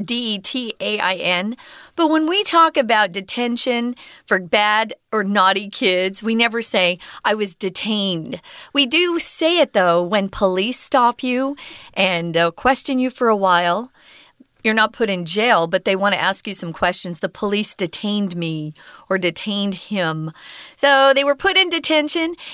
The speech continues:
and weirdly enough, the phones that they did have on their, their persons, their bodies, maybe in their backpacks or purses, they weren't even theirs. So somebody has switched out their phones.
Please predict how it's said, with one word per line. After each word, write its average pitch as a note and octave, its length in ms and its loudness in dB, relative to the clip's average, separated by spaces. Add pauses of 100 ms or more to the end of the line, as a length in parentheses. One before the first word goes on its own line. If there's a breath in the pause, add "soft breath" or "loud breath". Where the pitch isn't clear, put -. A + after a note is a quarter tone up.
(180 loud breath)
and F#3+ 320 -4
weirdly E4+ 480 0
enough, G#3 520 0
the G#3 120 -6
phones A3+ 480 0
that G#3+ 160 -6
they G3 120 -4
did G#3+ 260 0 (120)
have A3+ 400 0 (520 loud breath)
on A#3+ 420 2
their, G3+ 340 2 (160)
their F#3 160 4
persons, D4 640 -2
their G#3+ 140 4
bodies, F#3+ 480 0
maybe G3+ 240 -2
in G3 60 -4
their F3 100 2
backpacks G3 760 0
or F3 80 -6
purses, F#3+ 520 -4 (460 loud breath)
they B3+ 140 4
weren't C#4 380 0
even B3+ 400 2
theirs. F3+ 420 2
So G3+ 400 2 (360 loud breath)
somebody A#4 560 2
has D4 220 0
switched D4+ 440 0
out B3 220 4
their F#3 160 2
phones. F3 720 -2